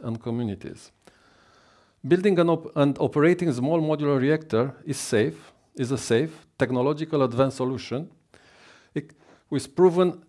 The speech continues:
environmental benefits of clean, emission-free energy,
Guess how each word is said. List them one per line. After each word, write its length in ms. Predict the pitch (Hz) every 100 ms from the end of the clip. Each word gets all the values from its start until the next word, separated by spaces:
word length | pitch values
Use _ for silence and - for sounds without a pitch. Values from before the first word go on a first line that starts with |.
| -
environmental 840 | 143 131 156 170 165 160 165 156
benefits 500 | 147 160 160 165 160
of 260 | 139 -
clean, 380 | - 135 170 180 -
emission-free 640 | 127 147 - 143 - 143
energy, 500 | 123 156 160 160 175